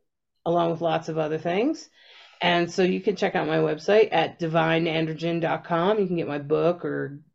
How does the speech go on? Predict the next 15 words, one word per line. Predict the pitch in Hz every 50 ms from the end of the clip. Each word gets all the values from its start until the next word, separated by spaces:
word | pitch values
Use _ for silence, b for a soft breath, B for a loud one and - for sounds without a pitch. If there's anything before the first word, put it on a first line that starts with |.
| _ _
or | 165 160 151 151 151
do | 143 156 156 151
a | 151 143
reading | 139 139 143 151 151 151 147
or | 147 147
something | - 131 143 151 147 151 156
there. | 151 151 147 170 175 b b b b b b b b _ _
Divine | 160 156 156 147 147 147
Androgen, | 147 147 147 147 143 143 147 147 147
it's | 143 139 - -
in | 147 147
the | 147
restri-, | 147 139 139 135 - - - 151 - -
in | 165 160 160 160
the | 156 151 143 143 156 165